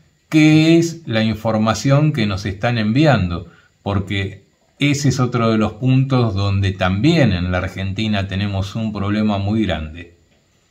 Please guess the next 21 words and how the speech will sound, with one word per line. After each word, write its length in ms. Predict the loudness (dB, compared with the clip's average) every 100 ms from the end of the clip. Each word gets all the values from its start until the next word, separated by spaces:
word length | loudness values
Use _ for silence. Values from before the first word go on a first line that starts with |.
| _ _
Lo 340 | -2 2 2
que 120 | 2
la 140 | 0 2
gente 340 | 2 2 2
dice 380 | 4 2 2 -4
periodistas, 840 | -4 -6 -4 0 2 2 -2 -6
cuando 360 | -6 -6 -4 -2
dice, 300 | -4 -4 -6
"Yo 160 | -2 -4
escuché 380 | -2 -4 0
a 120 | 0 2
tal 240 | 2 2
periodista", 680 | -2 -4 -4 -6 -6 -10 -10 -14 -14
en 180 | 0 2
realidad, 640 | 4 4 4 4 2 -2 -6 _ _ _ _ _ _
en 200 | -2 2
la 80 | 4
Argentina 560 | 4 2 0 2 2 2
lo 160 | 0
que 140 | -2 -2
tenemos 680 | -2 0 0 0 -2 -4